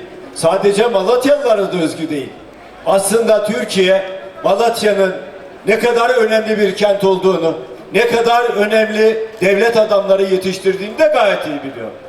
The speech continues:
Malatya'nın kültürünü, Malatya'nın sevgisini,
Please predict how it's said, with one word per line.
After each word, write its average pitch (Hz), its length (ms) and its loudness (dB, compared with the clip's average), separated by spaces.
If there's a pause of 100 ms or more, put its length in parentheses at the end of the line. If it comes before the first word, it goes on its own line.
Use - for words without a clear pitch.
(400)
Malatya'nın 220 580 0
kültürünü, 185 720 2 (320)
Malatya'nın 214 560 0
sevgisini, 190 800 0